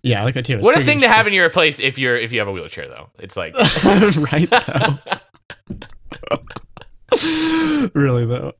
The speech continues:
Speaker 2: <laughs>
Speaker 1: Okay, last one I got is, um, this, it's called, um, Esperanto.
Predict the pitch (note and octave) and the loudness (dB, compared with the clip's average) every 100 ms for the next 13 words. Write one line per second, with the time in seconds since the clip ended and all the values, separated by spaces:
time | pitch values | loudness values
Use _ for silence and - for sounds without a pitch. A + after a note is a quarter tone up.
0 | _ E3+ B2+ A2+ G#2 F#3 - - - - | _ -6 -6 -8 -4 -4 -4 -6 -8 -8
1 | - _ _ G3+ D#3+ B2 C#3 F#3+ - F3+ | -20 _ _ 2 2 4 4 2 0 0
2 | E3+ D3 C#3+ C#3 C3+ B2 A#2+ B2 A#2 A2 | 2 2 2 2 0 0 0 0 2 0
3 | G#2+ - _ - B2 A#2 - C3+ - - | -2 -8 _ -4 -4 -4 -8 -12 -10 -4
4 | C#3 A#2 A#2 G#2+ - D#3 - D3 B2 D#3+ | -2 -2 -2 -2 -2 -2 0 0 0 0
5 | G3+ G#3 | -4 -6